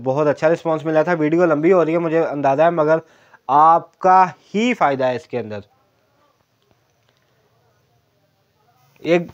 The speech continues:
ग्रेस लगी हुई है, कैमरामैन दिखा दे। इस रैक की आप स्क्रीनशॉट ले लें, जो कलर आपको चाहिए वो मिल जाएगा,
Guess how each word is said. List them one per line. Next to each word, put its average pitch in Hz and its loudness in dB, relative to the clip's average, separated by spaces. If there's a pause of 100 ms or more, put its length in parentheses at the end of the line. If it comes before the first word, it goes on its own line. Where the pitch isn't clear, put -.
(360)
ग्रेस 170 0
लगी 214 2
हुई 214 2
है, 208 4 (2500)
कैमरामैन 175 2 (300)
दिखा 156 0
दे। 170 4 (1160)
इस 180 -2
रैक 175 2
की 196 0
आप 175 2 (1200)
स्क्रीनशॉट 156 -2
ले 190 4
लें, 185 2 (380)
जो 156 2
कलर 185 2
आपको 175 2
चाहिए 165 0
वो 147 0
मिल 139 0
जाएगा, 104 -4